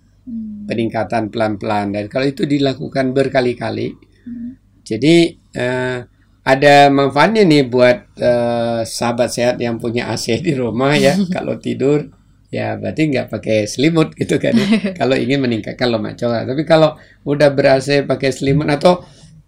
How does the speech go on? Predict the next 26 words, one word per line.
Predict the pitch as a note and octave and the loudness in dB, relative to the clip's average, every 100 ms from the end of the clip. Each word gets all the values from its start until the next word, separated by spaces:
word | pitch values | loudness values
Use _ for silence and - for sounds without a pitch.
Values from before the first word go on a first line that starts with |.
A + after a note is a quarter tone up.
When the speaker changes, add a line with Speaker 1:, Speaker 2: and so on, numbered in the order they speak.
| _ | _
Speaker 2:
tidur | - D#3 E3 F3+ F3 - _ | 4 6 8 8 6 -2 _
di | - C3+ C#3+ C#3+ C#3 C#3 C3+ C3+ C3+ | -6 0 2 4 4 4 4 2 -2
kawasan | - C3 C#3 - C#3 C3 | 2 4 4 4 2 4
pegunungan | C3+ C3+ C#3 C#3 C#3 | 4 6 6 6 6
dingin, | C3 B2+ C3+ D3+ | 6 6 6 4
Speaker 1:
Mm-mm. | F#3+ - A3+ B3 - | 2 -4 -10 -10 -6
Speaker 2:
terus | C#3+ C3+ | -4 0
tiba | D3 B2+ C3+ | 0 4 4
di | C3 | 4
sana | C3+ C3 D3 | 2 2 2
berlapis-lapis, | C3+ C#3 B2+ C#3 - B2 A#2 - F#3+ | 2 2 2 0 0 0 2 2 4
ya | C3 | 4
nggak | A2+ C3 | 2 2
ada | A2 | 0
Speaker 1:
Mm. | |
Speaker 2:
manfaatnya | G#2+ A2 - C4 | -2 0 4 4
juga | A#3 A#3+ B3 | 4 2 4
ya. | A#3 A#3 A3 A3+ - | 6 4 2 -2 -8
Speaker 1:
<laughs> | - - - | -20 -20 -4
Speaker 2:
Jadi | D#3+ G#3+ | 0 2
ada | E3+ D#3+ D#3+ D3+ - _ | 6 8 8 6 0 _
hikmahnya | D#3+ D#3+ D#3 D3 D#3 F#3 | -4 -2 0 2 2 2
kalau | E3 C#3+ | 2 2
sekali-sekali | C#3 - C3+ C3+ - C3 D3 | 0 0 2 2 -2 -2 0
kita | D#3+ C#3+ C3+ C3 | -2 -2 -2 -2
itu | E3+ D#3 - | -2 -2 -4